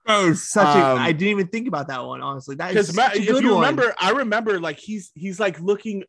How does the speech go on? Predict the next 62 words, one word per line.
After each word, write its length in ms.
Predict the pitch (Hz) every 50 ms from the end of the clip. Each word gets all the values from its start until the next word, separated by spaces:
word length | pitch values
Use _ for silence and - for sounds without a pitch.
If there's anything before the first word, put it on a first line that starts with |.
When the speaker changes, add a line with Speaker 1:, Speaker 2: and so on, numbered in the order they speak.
| _
Speaker 2:
he's 260 | - 131 127 139 120 135
looking 220 | 170 175 214 196
at 80 | 190 170
the 80 | 175
ball, 320 | 147 131 139 139 143 147 143
and 80 | 131
then 80 | 123 117
he 60 | 117
looks 220 | 117 127 131 -
back 220 | - 139 131 120 -
at 80 | 127
Bumgarner, 460 | 110 120 120 120 110 107 98 98 101 110
looks 220 | 143 156 - -
at 80 | 185 160
the 80 | 151
ball 240 | 127 139 135 135 127
at 80 | 120 110
Bumgarner. 500 | 131 131 131 113 120 113 107 107 107 101 - _ _ _ _ _
I 100 | - 156
do 140 | 190 180 214
remember 300 | 214 190 165 147 127 127
that, 120 | 113 113 107
and 100 | 98 156
that's 140 | 180 -
a 60 | - 185
great 240 | 170 196 185 160
call. 380 | - 165 156 135 110 95 98 - _
Great 220 | - 143 147 -
call, 200 | - 147 127 117 107
Freddie. 340 | - 113 110 110 104 -
Um, 480 | - 117 139 139 135 123 120 110 107 104 - _
Speaker 1:
Something 380 | - - 233 226 262 202 151 143
weird, 220 | 170 180 170 151
Speaker 2:
Right. 160 | 185 170 135
Speaker 1:
you 100 | 151 151
know, 160 | 151 151 147
'cause 180 | 143 - 180 156
I 120 | 156 151
was 140 | 180 180 165
watching 300 | 165 160 165 170 - 175 160
that 120 | 151 147
game 240 | 156 151 147 147 143
with 160 | 139 135 127
you, 320 | 131 131 135 139 131 131 - _ _ _ _ -
and 160 | 160 151 - -
I 100 | 156 170
did 120 | 180 180 165
something 240 | - 180 160 151 -
similar 260 | - 156 151 156 147
towards 260 | - - 131 135 139
Speaker 2:
Yeah. 100 | 139 147
Speaker 1:
you. 40 | 147
You, 280 | - 151 151 151 147 - _
you 140 | 170 180
didn't 200 | 175 160 139 131
Speaker 2:
Mm-hmm. 80 | 110 117
Speaker 1:
see 120 | 123 143
me, 240 | 135 127 131 131 135 - _
so, 140 | _ - 151
but 120 | 143 -
yeah. 180 | - - - - - _ _ _ _ _ _ _ _
Speaker 2:
<laughs> 0 | _